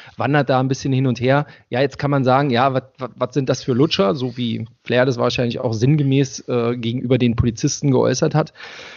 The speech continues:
Ähm, die waren jetzt auch körperlich nicht so einsatzhundertschaftsmäßig unterwegs, sondern das waren halt normale junge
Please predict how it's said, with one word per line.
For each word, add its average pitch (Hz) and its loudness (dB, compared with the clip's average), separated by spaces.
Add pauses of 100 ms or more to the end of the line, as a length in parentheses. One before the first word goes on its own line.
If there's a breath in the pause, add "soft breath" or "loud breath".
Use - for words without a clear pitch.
(400 loud breath)
Ähm, 139 4 (160)
die 147 2
waren 151 2
jetzt 190 0
auch - -8
körperlich 185 0
nicht 175 -2
so 202 2
einsatzhundertschaftsmäßig 180 -2
unterwegs, 180 -2
sondern 139 0
das 131 -6
waren 135 0
halt 143 -2
normale 143 2
junge 156 2